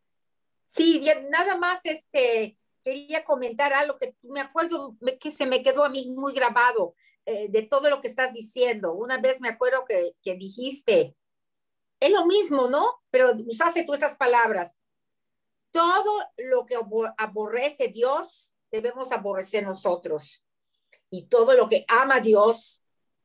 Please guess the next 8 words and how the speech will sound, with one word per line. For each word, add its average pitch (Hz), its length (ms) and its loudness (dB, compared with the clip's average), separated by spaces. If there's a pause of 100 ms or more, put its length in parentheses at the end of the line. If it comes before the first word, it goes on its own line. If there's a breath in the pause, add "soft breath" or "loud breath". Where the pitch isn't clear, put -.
(100)
debemos 196 360 -4
amar 180 300 -2
nosotros. 180 580 -4 (220 loud breath)
Si 254 140 0
hay 294 160 6 (280)
algo 226 360 4 (760)
que, 220 160 2
de, 202 340 -6